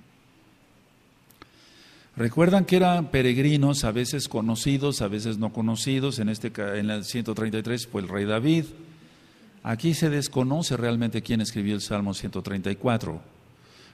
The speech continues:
Anoten esto. El peregrino se dirige a los coanín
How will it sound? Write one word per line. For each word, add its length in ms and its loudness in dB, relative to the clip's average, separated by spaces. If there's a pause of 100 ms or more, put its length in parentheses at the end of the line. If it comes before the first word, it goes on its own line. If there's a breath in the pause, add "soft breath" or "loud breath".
(440 loud breath)
Anoten 460 2
esto. 420 -2 (1400)
El 180 -4
peregrino 840 4
se 180 -4
dirige 680 -2
a 160 -4
los 300 -4
coanín 800 0